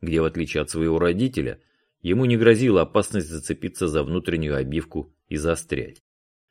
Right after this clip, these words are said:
Вот в чём была его главная ценность в глазах Леса,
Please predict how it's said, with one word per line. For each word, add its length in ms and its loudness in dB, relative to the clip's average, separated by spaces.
Вот 240 2
в 80 -14
чём 220 2
была 220 4
его 220 4
главная 440 2
ценность 420 -2
в 40 -6
глазах 420 -2
Леса, 400 -2